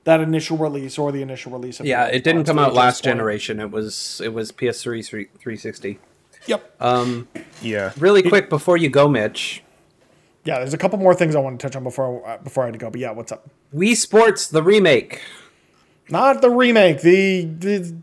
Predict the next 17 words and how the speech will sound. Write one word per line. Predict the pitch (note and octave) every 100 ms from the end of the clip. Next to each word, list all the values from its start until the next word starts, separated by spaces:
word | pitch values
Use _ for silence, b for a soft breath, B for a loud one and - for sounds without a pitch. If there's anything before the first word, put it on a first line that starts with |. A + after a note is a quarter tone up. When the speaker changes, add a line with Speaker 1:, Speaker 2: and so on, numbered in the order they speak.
| _
Speaker 1:
pseudo | - B3 C#4 B3+ A#3
sequel, | C4 A#3+ A3+ G3
Nintendo | G3 G#3+ - C#4 C4 B3+
Switch | C#4 C4 -
Sports | - B3+ G#3 F3+
is | F3+
happening, | A3 G#3+ G3 F3+ D#3
and | D#3
that's | F3 F3+ - -
neat. | D3+ D3 D#3+ F3+ - b b b b b b b b
Speaker 2:
I'm | D4
excited | B3 - D#3 D3 C#3+
to | C3+
go | C3+
bowling | B2+ B2 C#3+ D#3 D#3
again. | D#3 F3 G3+
Speaker 1:
Nin-, | F#3+